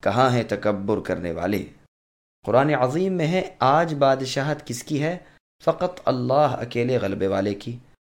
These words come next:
اور کسی کو ملک کا دینا یہ صرف مجازن ہے۔ قرآن کریم میں طالوت کو ملک کہا گیا،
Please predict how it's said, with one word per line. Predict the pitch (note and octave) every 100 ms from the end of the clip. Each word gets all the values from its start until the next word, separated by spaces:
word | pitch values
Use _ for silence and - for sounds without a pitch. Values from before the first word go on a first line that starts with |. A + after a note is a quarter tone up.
| _ -
اور | C3
کسی | A#2+ C#3 - G3
کو | G3 F#3+ F3
ملک | A2+ B2+ D3+ D3+ D3
کا | B2+ G2+
دینا | G#2 G#2+ B2+ C#3
یہ | A#2+
صرف | G2 - A#2+ A#2+
مجازن | F#2+ F#2+ G2 B2 A#2+
ہے۔ | C3+ C#3+ - _ _ _ -
قرآن | C3 D3+ E3+
کریم | D#3 E3 G3
میں | F#3+
طالوت | E3+ C3+ B2+ D3 D#3+ D3+
کو | - E3+
ملک | B2 G#2+ C#3 D3 -
کہا | G2 F2+ D2
گیا، | C#2